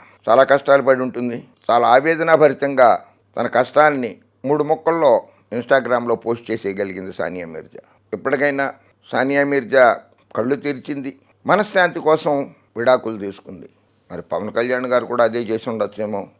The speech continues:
మనశ్శాంతి కోసం విడాకులు తీసుకున్నాడా అని మనకు తెలియదు, మనం ఏం అనలేము. ఎందుకంటే ఆ మొదటి భార్య నందిని కోర్టులో కేసు వేసినప్పుడు ఈయన వాదనలు, కొన్ని వాదనలు వినిపించాడు.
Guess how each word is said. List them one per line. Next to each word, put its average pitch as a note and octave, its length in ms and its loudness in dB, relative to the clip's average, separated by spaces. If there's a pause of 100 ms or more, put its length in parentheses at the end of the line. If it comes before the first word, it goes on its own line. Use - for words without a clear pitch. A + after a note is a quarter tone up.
(140)
మనశ్శాంతి G#2 500 -6
కోసం A2 340 -4
విడాకులు G#2+ 380 -2
తీసుకున్నాడా G2 720 -8
అని G2 140 -8
మనకు G#2+ 220 -6
తెలియదు, C3+ 480 -4
మనం A2 260 -4
ఏం C3+ 160 -4
అనలేము. B2+ 480 -4
ఎందుకంటే C3+ 600 -4 (280)
ఆ G2 80 0
మొదటి C3 400 -2
భార్య C#3+ 360 4
నందిని C3+ 720 -4
కోర్టులో C3+ 340 -2
కేసు B2 300 -2
వేసినప్పుడు B2+ 680 -2
ఈయన B2 160 -2
వాదనలు, B2+ 480 0
కొన్ని A#2 240 -6
వాదనలు B2 380 -2
వినిపించాడు. A2+ 600 -8